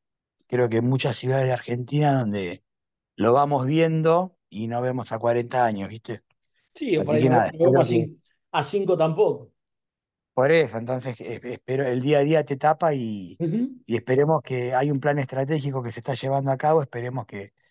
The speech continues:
Speaker 1: que pueda ser una solución de aquí a futuro, ¿no?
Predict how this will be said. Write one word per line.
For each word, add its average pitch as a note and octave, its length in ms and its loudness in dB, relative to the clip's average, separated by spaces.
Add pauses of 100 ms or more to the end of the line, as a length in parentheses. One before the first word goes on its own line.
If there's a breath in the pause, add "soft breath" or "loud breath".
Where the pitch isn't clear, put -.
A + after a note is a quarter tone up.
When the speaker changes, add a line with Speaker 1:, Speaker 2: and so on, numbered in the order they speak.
(420)
Speaker 1:
que B2 160 0
pueda C3 280 0
ser C3 160 -4
una C3 180 -2
solución A#2+ 460 -4
de B2+ 80 -2
aquí A#2+ 220 -4
a A#2 80 0
futuro, A#2+ 460 -4
¿no? A#2+ 180 -12